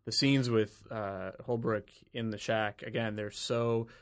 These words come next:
they're so dark and they're, they're very, very subtle. And I mean, I mean this as, as a compliment. I think that they're, <laughs> uh, they're beautiful, but they're so subtle that if they're, if the projection isn't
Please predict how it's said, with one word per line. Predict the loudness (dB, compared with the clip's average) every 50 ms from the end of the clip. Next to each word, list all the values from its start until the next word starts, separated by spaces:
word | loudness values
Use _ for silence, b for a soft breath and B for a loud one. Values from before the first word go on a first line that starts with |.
| B B B B _ -2
they're | -2
so | 2 4 4 6
dark | 8 10 10 10 8 6
and | 2 0 0
they're, | 2 2 0 -2
they're | -2 0 0 0
very, | 0 0 2 4 6 6 6 6
very | 6 6 6 6 4
subtle. | 4 2 4 6 6 6 4 2 2
And | 4 8
I | 10 10 12 12 10 10
mean, | 10 10
I | 10 10 10
mean | 8 6 6
this | 4 2 2 0
as, | 0 2
as | 2 2 2 0
a | 0
compliment. | 2 2 2 2 2 0 -2 -2 0
I | 0 0 0
think | 0 0 0 2 2
that | 2 0 2 2
they're, | 2 2 2 0 -6 -6
<laughs> | -4
uh, | -2 0
they're | 0 0 -2
beautiful, | -2 0 4 4 4 4 4 2 0 0 0 -2 B B B B B B B B 2
but | 8 8 8 8 8 B B B B B B
they're | 2 6 8 8 8 8
so | 6 6 6 6 6
subtle | 6 6 6 6 8 8 6 6
that | 6 4 4
if | 2 2
they're, | 2 2 2 2
if | 0 0 -2 -2
the | -4 -2
projection | -2 -2 0 4 4 4 4 2 2 2 4 4 4 4 2 0
isn't | 0 2 2 2 4 4 2 2 0 -2 -6